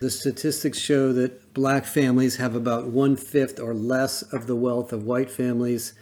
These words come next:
and all sorts of other disparities in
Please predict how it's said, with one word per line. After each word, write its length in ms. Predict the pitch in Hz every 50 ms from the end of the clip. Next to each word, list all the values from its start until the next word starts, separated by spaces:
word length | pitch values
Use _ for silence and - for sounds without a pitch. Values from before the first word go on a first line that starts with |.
| - - - -
and 160 | 127 127 131
all 220 | - 143 151 160
sorts 260 | 156 - 170 147 123 135
of 140 | 127 131
other 460 | 135 135 131 131 131 - - - - _ -
disparities 720 | - 131 - - - 143 135 131 131 127 131 131 120 -
in 380 | - 135 123 123 120 120 113